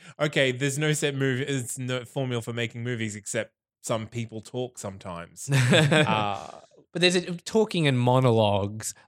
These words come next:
Speaker 2: like, really articulate monologues, I
Speaker 1: Yeah.
Speaker 2: think are.
Speaker 1: And I, and I, but then they're never meaningless.
Speaker 2: No.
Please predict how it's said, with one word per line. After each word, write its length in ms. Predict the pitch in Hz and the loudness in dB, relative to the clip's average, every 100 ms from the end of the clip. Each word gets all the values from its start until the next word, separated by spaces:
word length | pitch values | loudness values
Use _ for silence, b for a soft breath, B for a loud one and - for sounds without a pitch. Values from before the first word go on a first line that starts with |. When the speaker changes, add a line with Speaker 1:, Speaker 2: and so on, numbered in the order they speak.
| - | -4
Speaker 2:
like, 120 | 120 | -2
really 360 | 127 139 143 147 | 2 2 2 0
articulate 880 | 120 117 - - - - 170 185 - | 0 -2 -4 -8 -8 -4 -4 -4 -4
monologues, 800 | 165 170 170 185 196 226 - - - | -2 0 0 0 0 -2 -8 -10 0
I 80 | |
Speaker 1:
Yeah. 300 | 220 180 110 107 | 4 4 4 0
Speaker 2:
think 100 | 104 | -4
are. 360 | 104 98 104 - | -4 -4 -6 -2
Speaker 1:
And 160 | 156 | 0
I, 60 | 156 | 2
and 220 | 139 165 | 0 0
I, 60 | 156 | 0
but 360 | 143 160 131 | -2 -4 -4
then 300 | - 147 139 127 | -2 0 0 -2
they're 120 | 139 | 0
never 680 | 143 151 147 135 120 110 110 _ _ _ _ | 0 0 0 0 -2 -4 -10 _ _ _ _
meaningless. 880 | 123 127 135 123 98 - - - - _ _ | -4 -2 -2 -4 -8 -14 -14 -14 -14 _ _
Speaker 2:
No. 100 | - | -12